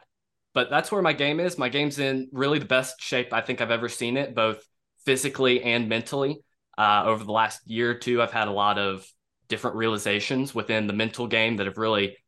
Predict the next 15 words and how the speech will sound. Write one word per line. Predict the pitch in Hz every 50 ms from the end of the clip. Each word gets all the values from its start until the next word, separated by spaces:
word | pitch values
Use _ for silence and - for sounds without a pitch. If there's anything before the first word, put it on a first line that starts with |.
| _ _ _ -
helped | 113 110 104 - - - -
propel | - 107 - - 120 117 117 113
me, | 110 101 104 98 98 98 - _ _ _ -
not | 110 113 110 110
only | 127 135 127 123 117 110 107 98 -
in | 110 104 104 104 101 98
my | 95 92
scoring, | - - - - 147 131 120 110 107 107 104
but | 98 101
also | 101 104 101 - 107 101
my | 101 98 95
enjoyment | 92 95 92 104 104 101 98 98 95
of | 98 -
the | 101
game | 87 98 95 95 95 92 92 92 92